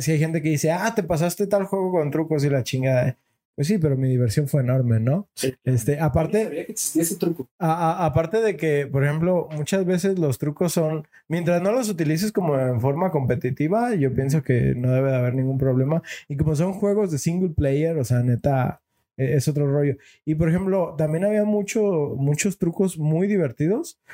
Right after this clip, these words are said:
Speaker 1: como, no sé si se acuerdan, creo que es en Tony, Tony Hawk, que podías ponerles bobblehead, ajá, y cosas así. Y son cosas que ahorita ya son, o son cosméticos que te venden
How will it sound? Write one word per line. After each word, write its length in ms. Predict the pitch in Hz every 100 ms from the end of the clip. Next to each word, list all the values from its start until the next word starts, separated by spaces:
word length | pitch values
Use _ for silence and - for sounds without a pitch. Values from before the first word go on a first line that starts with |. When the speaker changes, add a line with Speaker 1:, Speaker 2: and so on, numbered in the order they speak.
| - -
Speaker 1:
como, 720 | 147 139 135 135 131 127 - -
no 140 | 135
sé 40 | 147
si 60 | -
se 60 |
acuerdan, 380 | 147 - 151 165
creo 140 | 156 151
que 240 | 175 170
es 100 | 160
en 160 | 160 147
Tony, 880 | 147 147 143 127 123 - - - -
Tony 300 | - 139 139
Hawk, 420 | 135 185 - - - - - _
que 100 | - 131
podías 280 | 135 127 -
ponerles 480 | 139 135 139 143
bobblehead, 720 | 123 131 127 147 135 156 185 - _ - - -
ajá, 340 | - 123 131 139
y 60 |
cosas 320 | 135 127 139
así. 240 | 123 139 147 - - -
Y 40 |
son 200 | 135 196
cosas 400 | 196 208 226 226 - - -
que 80 | 175
ahorita 600 | 175 170 233 240 - - _ _ _ _ -
ya 300 | 147 175 165
son, 260 | 208 214 202
o 140 | 156
son 200 | 175 190
cosméticos 600 | 220 202 208 202 233 214
que 80 | -
te 120 | 147
venden 320 | 139 175 254